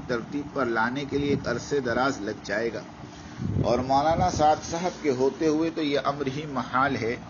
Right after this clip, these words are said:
लिहाजा पहले इन्हीं का पत्ता साफ कर दो।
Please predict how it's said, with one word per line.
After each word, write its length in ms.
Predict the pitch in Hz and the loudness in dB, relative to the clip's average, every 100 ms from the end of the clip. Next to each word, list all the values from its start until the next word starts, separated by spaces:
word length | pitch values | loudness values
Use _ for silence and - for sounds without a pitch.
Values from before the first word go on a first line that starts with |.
| - - - 98 | -14 -16 -8 0
लिहाजा 520 | 123 131 143 143 170 | 4 4 4 4 2
पहले 400 | 101 139 147 156 | 2 0 2 2
इन्हीं 380 | 135 131 143 156 | 0 -4 -4 0
का 100 | 147 | 0
पत्ता 380 | - - - 139 | 0 -2 0 0
साफ 380 | - 110 - 98 | 2 0 0 -2
कर 120 | 98 | -4
दो। 160 | 95 | -4